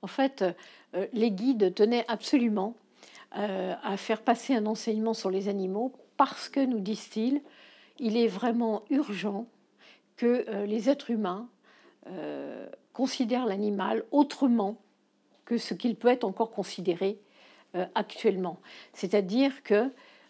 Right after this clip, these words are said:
en fait, il faut qu'on, que nous comprenions que nous sommes tous des âmes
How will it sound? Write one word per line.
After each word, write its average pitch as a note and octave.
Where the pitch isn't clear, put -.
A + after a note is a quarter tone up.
en G3+
fait, A3+
il F3+
faut B3+
qu'on, G3
que -
nous A3
comprenions A3+
que A3
nous A#3
sommes A#3
tous C4+
des G3
âmes F#3